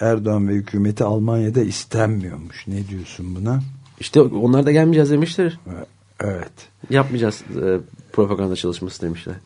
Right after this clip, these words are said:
Speaker 1: Artık istemiyoruz demişler. Belçika'da Türkiye'yi P K K destekçisi olmakla suçlanan Türkiye kökenli bakanına, e, sahip çıkmış.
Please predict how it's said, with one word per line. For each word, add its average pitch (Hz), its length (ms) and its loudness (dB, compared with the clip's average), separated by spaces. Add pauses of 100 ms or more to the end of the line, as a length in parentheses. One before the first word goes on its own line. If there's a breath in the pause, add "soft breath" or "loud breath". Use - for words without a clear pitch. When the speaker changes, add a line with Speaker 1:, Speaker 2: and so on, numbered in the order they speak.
(580)
Speaker 1:
Artık - 380 -6
istemiyoruz 101 640 -4
demişler. 120 600 -2
Belçika'da 135 800 4 (260)
Türkiye'yi 113 640 -2
P 110 200 -2
K 110 160 0
K 143 260 2
destekçisi 104 880 -2 (800)
olmakla 110 500 0
suçlanan 107 720 -2 (220)
Türkiye 127 420 -2
kökenli 98 720 -4
bakanına, 113 760 0 (120)
e, 104 40 -6
sahip 113 480 0
çıkmış. - 400 -14